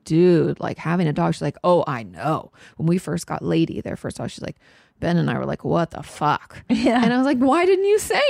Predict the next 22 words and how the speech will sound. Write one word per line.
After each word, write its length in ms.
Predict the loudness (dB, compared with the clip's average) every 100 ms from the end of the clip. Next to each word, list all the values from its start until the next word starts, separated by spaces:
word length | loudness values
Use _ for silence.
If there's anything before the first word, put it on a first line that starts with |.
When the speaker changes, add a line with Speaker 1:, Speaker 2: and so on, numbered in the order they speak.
| 4
Speaker 1:
anything?" 640 | 4 4 2 2 2 0
She's 120 | -4 -2
like, 240 | -2 -2
"I 60 | -6
felt 160 | -2
like 140 | -2 -2
a 20 |
bad 400 | -6 -4 -4 -4
person." 720 | -4 -6 -6 -2 0 0 -2
Speaker 2:
That's 300 | 2 2 2
what 160 | 0 0
it 80 | 0
is. 160 | 0
Speaker 1:
And 80 | 2
there's 160 | 2 0
that 160 | -2
judgment 420 | -2 -2 0 2
around, 260 | 2 2 2
like, 220 | 0 -2 _ _ _ _ _ -10
because 360 | -4 -4 -2 -2
it's 140 | -2
hard, 500 | -2 0 2 2 -2